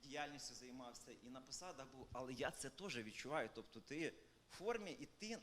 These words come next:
на тебе дивиться, і ти ж не розумієш, в тебе є відчуття, відчуття ти не в своїй тарілці, скажімо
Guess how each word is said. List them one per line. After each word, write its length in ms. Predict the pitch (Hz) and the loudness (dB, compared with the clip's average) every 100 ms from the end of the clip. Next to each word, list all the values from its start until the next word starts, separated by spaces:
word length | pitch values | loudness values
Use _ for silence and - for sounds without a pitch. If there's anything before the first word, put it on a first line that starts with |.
| - - | -6 -8
на 60 | |
тебе 280 | - 220 196 | 2 4 4
дивиться, 460 | 170 240 226 - 147 | 2 0 0 -2 -4
і 80 | |
ти 180 | 156 - | -4 -2
ж 160 | 202 190 | -2 0
не 140 | 185 | -4
розумієш, 680 | 175 170 202 214 165 139 - - - | -2 -2 0 2 4 4 0 -4 -2
в 40 | |
тебе 260 | - 160 156 | 4 4 4
є 220 | 151 165 | 2 2
відчуття, 680 | 151 - 151 - 165 170 151 - - - - - - - | 2 0 0 4 6 6 4 -6 -12 -12 -14 -14 -16 -6
відчуття 880 | 123 139 156 151 170 151 156 147 131 - - | 0 4 4 4 8 12 12 12 10 4 -6
ти 140 | - 202 | 4 4
не 100 | 175 | 6
в 40 | |
своїй 260 | - 139 147 | 2 0 -2
тарілці, 460 | - 117 104 - | -2 -4 -6 -6
скажімо 320 | - 139 135 | -2 0 0